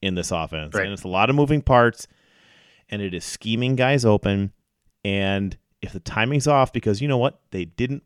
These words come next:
Speaker 1: play a single down at game speed. I don't care about,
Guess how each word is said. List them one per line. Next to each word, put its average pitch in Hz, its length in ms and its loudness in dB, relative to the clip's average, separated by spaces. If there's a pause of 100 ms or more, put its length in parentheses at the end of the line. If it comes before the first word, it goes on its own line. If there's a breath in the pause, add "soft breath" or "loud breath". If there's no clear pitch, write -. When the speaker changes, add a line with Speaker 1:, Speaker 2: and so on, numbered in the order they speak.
Speaker 1:
play 120 240 -4
a 123 100 -10
single 139 440 0
down 110 340 2
at 98 160 -8
game 92 300 0
speed. 76 440 -6
I 87 60 -8
don't 98 220 -8
care 117 500 0
about, 95 460 2